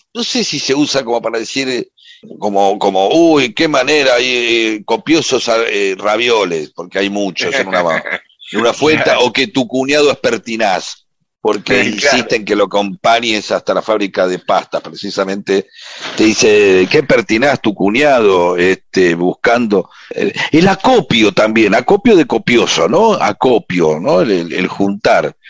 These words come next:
Speaker 1: También es algo que ahí es un, un lenguaje medio periodisticón. Sí.
Speaker 2: Sí. Pero ponerle pertinaz a la llovizna, darle como que la llovizna tiene voluntad,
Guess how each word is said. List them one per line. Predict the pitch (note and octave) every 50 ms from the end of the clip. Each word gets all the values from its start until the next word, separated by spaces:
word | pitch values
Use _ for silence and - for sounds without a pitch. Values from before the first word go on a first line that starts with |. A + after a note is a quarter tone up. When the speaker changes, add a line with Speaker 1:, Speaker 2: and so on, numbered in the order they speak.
| - - - _ _
Speaker 1:
También | - D#3+ E3+ F3+ F3 F3 D#3+ C3+ A#2+ A2+
es | A2+ A2+ G2 - -
algo | B2 B2 A#2+ A2+ G#2+
que | G2 G#2
ahí | G#2+ A2 A2+ A2+ G#2+ G#2 G#2 G#2 G#2+
es | A2+ G#2+ - -
un, | A#2 A2 G#2 G#2
un | G#2+ A2 A2+ A2+
lenguaje | A2 A2 G#2+ G#2+ A2+ A#2+ - - - G#2+
medio | G#2+ A2+ A#2 A2+ G2+
periodisticón. | - - G2 F#2+ F#2 F#2+ G2+ F#2+ F#2+ - - - G#2 F#2 - - A2 F#2+ E2+ D#2+ D#2 D2+ - _ _ - - - - - - - _
Sí. | - - - - - - E3
Speaker 2:
Sí. | C3 C3 C3 C3 C3 B2+ B2+ - _ _ _ _ _ _ _ _ _ _
Pero | - C3 C3 C3
ponerle | - D3 D#3 F3+ G3 F#3+ F#3 E3+
pertinaz | C3 D3+ C#3+ C#3 - - D3 D3 F3 E3 -
a | D#3+ D3
la | D3 C3+
llovizna, | - D3 D3 D3+ G3 F#3 E3+ F#3 D#3+
darle | D3 C#3 C#3 C3+ C#3 C#3+ C#3 C3+ C3 A#2+ - - - - _ _ _
como | - - G#2+ A2 -
que | - A#2+
la | A2+
llovizna | A2 - C3+ C3+ C3 D3 D#3 C3+
tiene | A#2 B2+ B2+ B2+
voluntad, | B2 A#2 A#2 A#2 A#2 A#2+ B2 B2+ B2 - D#3 A#2+ G2+